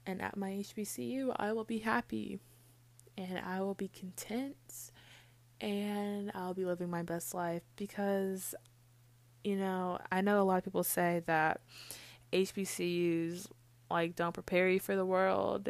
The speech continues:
and that it's one-sided and the world's not black. But, you know, I've lived in a white world my whole life,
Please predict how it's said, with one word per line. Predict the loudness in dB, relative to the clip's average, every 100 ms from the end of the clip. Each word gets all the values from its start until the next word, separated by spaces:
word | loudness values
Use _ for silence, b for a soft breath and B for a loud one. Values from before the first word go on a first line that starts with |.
| -4
and | 2 4 4 2 0 0
that | 2 4 2
it's | -2
one-sided | -4 -4 -4 4 6 6 6 2 2
and | 2
the | 2
world's | 2 0 -2
not | -2 -2
black. | 0 4 4 2 -4
But, | -4
you | -4
know, | -4 -2
I've | 0 0
lived | 0 -2
in | -2
a |
white | 0 0 -2
world | -4 -6
my | -6
whole | -6 -6
life, | -2 -2 -2 -6